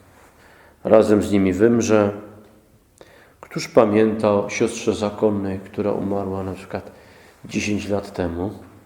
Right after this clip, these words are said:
Zostaje po niej imię i nazwisko i nic więcej. Zmarnowała życie.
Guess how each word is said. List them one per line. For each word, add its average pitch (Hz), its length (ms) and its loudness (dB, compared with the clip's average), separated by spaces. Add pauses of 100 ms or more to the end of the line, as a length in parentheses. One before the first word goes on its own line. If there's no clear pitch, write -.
(880)
Zostaje 117 440 2
po 113 200 2
niej 104 440 0
imię 104 280 4
i 101 40 2
nazwisko 92 640 -4 (880)
i 95 180 -2
nic 98 560 0 (140)
więcej. 90 600 -6 (1400)
Zmarnowała 135 1200 4
życie. 90 720 -8